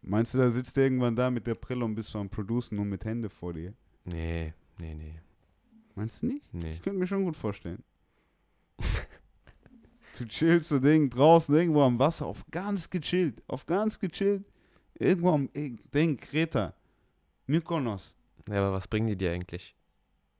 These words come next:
Speaker 1: Ja, du siehst, du hast einfach diesen ganzen Bildschirm, einfach so diesen iMac, ja, den hast du vor dir schweben.
Speaker 2: Ja, aber was kannst du damit machen?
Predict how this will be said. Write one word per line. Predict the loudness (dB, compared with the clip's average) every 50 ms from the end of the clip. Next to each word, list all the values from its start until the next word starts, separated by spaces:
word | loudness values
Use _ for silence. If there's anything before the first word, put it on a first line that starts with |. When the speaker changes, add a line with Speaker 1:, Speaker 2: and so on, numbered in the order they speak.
| _ _ _ _ _ _ _ -20 _ _
Speaker 1:
Ja, | -10 -10
du | -8 -10
siehst, | -6 -6 -6 -6 -4
du | -6 -6 -2 0 0
hast | 0 2
einfach | 0 -2 0 0 -2 -4
diesen | -2 -2 -4 -2 -2 -4 -2
ganzen | 0 0 -2 -2 -2 -6 -4 0
Bildschirm, | 2 2 2 2 0 0 0 0 2
einfach | 0 -2 -2 -2 -6
so | -2 -2 -2
diesen | 0 0 0 2 0 0
iMac, | 0 2 2 2 4 2 2 0 0 -4 -8 -18 _ _ _ _ _ _ _ _
ja, | -4 -2 -2 -2 -2 -4 -8 _ _ _ _ _ _ -4
den | -4 -2 0 -2
hast | -2 -4 -4 -2 0
du | 0 0 0 -2 _ _ _ _ _ _ _ _ _ _ _ _ -20
vor | -12 -4 0 0 0 0
dir | -2 -4 -4
schweben. | -4 -4 -4 -4 -4 -4 -6 -8 -16 _ _ _ -20 _ _ _ _ _ _ _ _ _ _ -6
Speaker 2:
Ja, | -2 -2 0
aber | 0 0 0 0
was | -2 -4 -6 -4
kannst | -6 -6 -4 -4
du | -4
damit | -4 -4 -4
machen? | -6 -8 -8 -8 -14 -16